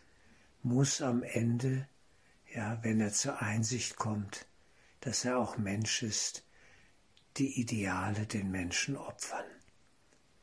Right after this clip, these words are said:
Und nicht umgekehrt, wie es meist gewesen ist, ja, dass er die Menschen den Idealen opfert. Nein, nein, man sieht, wir sind Menschen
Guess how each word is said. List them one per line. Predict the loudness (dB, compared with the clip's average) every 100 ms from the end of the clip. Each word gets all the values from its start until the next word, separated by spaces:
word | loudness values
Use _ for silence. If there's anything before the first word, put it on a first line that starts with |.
| _ _ _ -10
Und | 0 2
nicht | 2 0
umgekehrt, | -2 0 -2 -2 0 0 0 2
wie | 2
es | 2 0
meist | -2 -2 -2 -2 -2
gewesen | -2 0 0 0 0
ist, | 0 0 -4 -4 -12 -16 -20 -20 -20 -20 -20 -20 -10
ja, | -6 -4 -6 -12 -20 -20 -16
dass | -6 -2 0
er | 0 -2
die | 0 0
Menschen | 2 2 2 2 2
den | 4 6
Idealen | 4 2 0 0 -4 -6
opfert. | -8 -8 -6 -6 -8 -14 -20 -20 -20 -20 -20 -20 -20 -20 -20 -10
Nein, | -2 2 2
nein, | 2 -2 -6 -12 -20 -20 -20 -20 -20 -20 -12 -2
man | 0 2
sieht, | 2 0 0 2
wir | 2
sind | 4 2 2 2
Menschen | 2 2 0 -2 -6